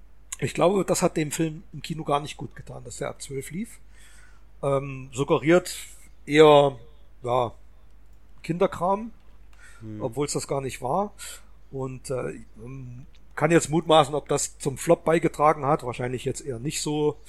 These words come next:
Speaker 1: aber es ist einer der Beispiele für absurde Altersfreigaben oder zu niedrige Altersfreigaben. Und das letzte, äh,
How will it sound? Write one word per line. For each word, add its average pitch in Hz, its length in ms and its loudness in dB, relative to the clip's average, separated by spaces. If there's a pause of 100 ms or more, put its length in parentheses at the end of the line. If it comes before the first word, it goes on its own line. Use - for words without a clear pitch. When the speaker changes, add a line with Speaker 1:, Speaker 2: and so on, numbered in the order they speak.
(500)
Speaker 1:
aber 127 640 2 (220)
es - 120 -10
ist - 220 -4
einer 165 260 8
der 147 140 6
Beispiele 143 500 0
für 135 340 0
absurde 131 600 -2 (140)
Altersfreigaben 120 680 -8
oder 131 180 -2
zu - 160 -6
niedrige 135 420 -10
Altersfreigaben. 123 760 -10
Und 131 140 -12
das 123 160 -4
letzte, 170 500 4 (1040)
äh, 135 260 2